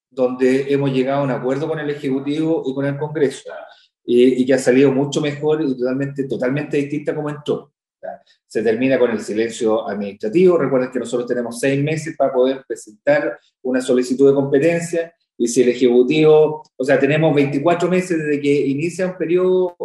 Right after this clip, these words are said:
eh, presidente o presidenta, y el Ejecutivo tenía seis meses para responder, pero si no respondía,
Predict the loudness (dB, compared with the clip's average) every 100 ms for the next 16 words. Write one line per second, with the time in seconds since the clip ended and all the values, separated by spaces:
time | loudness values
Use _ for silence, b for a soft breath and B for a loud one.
0 | -10 -10 -8 -4 -4 -6 -8 -12 -8 -4
1 | -4 -2 -6 -6 -4 -4 -6 -10 -10 b
2 | b b 2 4 4 2 4 4 4 4
3 | 2 2 0 2 0 0 2 2 2 -2
4 | 0 0 0 -2 -2 -2 -2 -4 -6 -6
5 | -6 -4 -6 -8